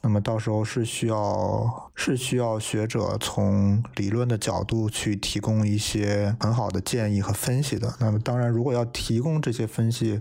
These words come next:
建议，那么首先你要先了解清楚是怎样的。所以呢，其实我不是研究政治思想史，我是研究比较政治学，然后是在比较政治学当中研究中国政治的。在学习中国政治这个过程当中，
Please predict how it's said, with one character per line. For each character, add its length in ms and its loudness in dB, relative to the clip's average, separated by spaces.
建 260 0
议， 200 4
那 100 4
么 60 4
首 200 0
先 320 2
你 60 4
要 160 2
先 580 0
了 240 0
解 180 -2
清 280 0
楚 340 0
是 220 0
怎 220 -4
样 260 0
的。 180 -2
所 220 -2
以 100 2
呢， 400 4
其 140 -2
实 80 0
我 120 2
不 140 -2
是 140 0
研 280 2
究 600 2
政 180 0
治 80 -2
思 140 -2
想 160 0
史， 140 -2
我 100 2
是 80 2
研 100 2
究 140 0
比 100 -2
较 160 0
政 220 0
治 80 2
学， 340 -2
然 140 2
后 60 2
是 100 0
在 100 0
比 140 -2
较 140 2
政 180 2
治 80 0
学 140 0
当 240 2
中 280 2
研 100 -2
究 100 2
中 280 0
国 160 2
政 260 0
治 180 -2
的。 160 0
在 560 2
学 320 0
习 240 0
中 240 0
国 200 0
政 240 0
治 160 0
这 80 0
个 80 0
过 180 0
程 180 2
当 200 2
中， 320 4